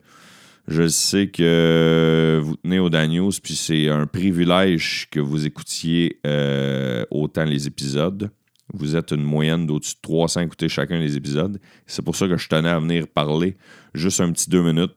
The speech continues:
juste pour vous remercier de ça, puis m'excuser de pas faire les Dan News.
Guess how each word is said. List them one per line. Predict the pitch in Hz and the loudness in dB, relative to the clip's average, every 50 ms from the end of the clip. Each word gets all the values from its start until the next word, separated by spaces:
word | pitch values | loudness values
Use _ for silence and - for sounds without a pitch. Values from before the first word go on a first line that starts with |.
| - - | -8 -6
juste | 71 76 78 - | -4 -4 -6 -6
pour | - - 71 | -6 -6 -4
vous | 73 73 73 | -2 -2 -2
remercier | 76 76 76 76 - - - 85 | 0 0 0 -2 -2 -2 -2 -2
de | 78 73 | 0 -2
ça, | 69 - - 90 113 117 - | -2 -2 -4 -4 -4 -4 -6
puis | - 82 76 | -6 -6 -4
m'excuser | 73 82 85 78 - - - 78 73 76 76 73 - _ _ _ _ _ _ _ _ _ _ _ _ _ _ _ _ _ _ _ _ _ _ _ _ _ _ _ - | -2 -2 -4 -4 -6 -8 -8 -6 -6 -4 -4 -6 -8 _ _ _ _ _ _ _ _ _ _ _ _ _ _ _ _ _ _ _ _ _ _ _ _ _ _ _ -8
de | 69 69 | -6 -4
pas | 69 - 76 | -2 -2 -2
faire | - - 78 | 0 0 0
les | 76 73 69 | 2 2 2
Dan | 69 69 69 67 | 2 0 0 0
News. | 67 73 87 95 | 0 0 0 -2